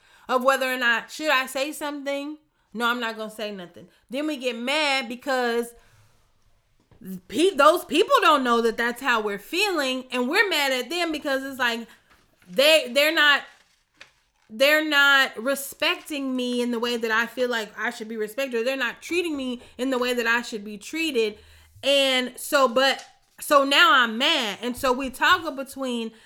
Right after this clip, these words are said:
silence and violence because we don't know how to address these things.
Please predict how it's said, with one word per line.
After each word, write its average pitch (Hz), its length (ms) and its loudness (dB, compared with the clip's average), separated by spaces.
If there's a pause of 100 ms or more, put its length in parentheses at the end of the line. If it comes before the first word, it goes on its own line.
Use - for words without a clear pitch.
(100)
silence 320 800 0
and 214 180 -8
violence 247 840 0 (300)
because 262 600 0 (180)
we 247 220 -2
don't 233 320 0
know 262 220 2
how 262 840 -2
to 247 240 -6
address 233 400 -6
these 202 300 -12
things. 180 400 -12